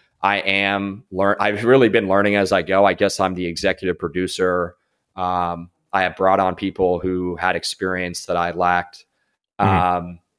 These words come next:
Speaker 1: but yeah, basically educational documentary films, really trying to let the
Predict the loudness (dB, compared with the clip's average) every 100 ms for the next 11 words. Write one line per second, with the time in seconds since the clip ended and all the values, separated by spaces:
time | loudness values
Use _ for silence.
0 | _ 0 2 2 0 -2 -2 2 4 6
1 | 4 2 0 0 -2 -2 -2 -2 -2 0
2 | 0 0 0 0 -2 -2 -2 -4 -4 0
3 | 0 0 -4 -4 0 2 2 0 -2 0
4 | -2 -2 -2 -2 -10 _ _ _ _ _
5 | _ _ _ 2 2 2 0 0 2 2
6 | 0